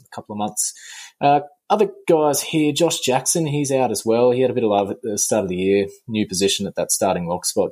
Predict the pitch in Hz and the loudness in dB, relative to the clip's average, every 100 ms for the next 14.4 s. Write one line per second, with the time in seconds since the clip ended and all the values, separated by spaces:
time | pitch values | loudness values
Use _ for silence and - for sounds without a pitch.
0 | - - 135 92 - 101 104 95 104 101 | -2 0 0 0 0 0 0 -2 -2 -2
1 | - 110 113 107 101 131 117 113 113 117 | -4 -2 0 0 0 -2 0 -2 -2 -4
2 | 117 113 - 110 123 123 - 117 98 - | -2 -6 -4 2 4 2 0 -2 -2 -4
3 | 131 131 127 120 - - - - 147 139 | -2 2 2 2 2 0 -2 -2 -2 0
4 | 117 - - 110 - 139 117 92 110 95 | -2 -4 -6 -6 -2 2 2 2 0 0
5 | - 95 87 - - 95 - 98 95 92 | 0 -2 0 -2 0 0 -2 -6 -2 0
6 | 87 87 - _ _ _ - 127 104 101 | 0 -2 -6 _ _ _ 0 2 2 0
7 | 90 - - 98 98 92 107 104 98 - | 0 -4 -6 -4 -4 -2 0 2 0 -2
8 | 107 101 98 107 127 - 151 143 - - | -4 -2 -2 -2 -2 0 0 -4 -10 -12
9 | - - 233 147 - - 160 151 - 123 | -10 0 2 2 0 2 4 2 -2 -4
10 | 135 143 123 104 - 107 - 110 104 104 | 0 2 2 2 -2 -2 0 0 0 -2
11 | 104 104 104 151 156 127 110 104 98 101 | -2 -6 -4 -6 0 2 2 2 2 0
12 | 101 - 110 - - 139 139 - 104 - | -2 -4 -4 -2 0 2 0 -4 -2 -2
13 | 147 120 - 113 123 98 80 117 117 107 | 0 -2 0 0 0 -2 0 0 0 0
14 | - 107 - | -4 -4 -4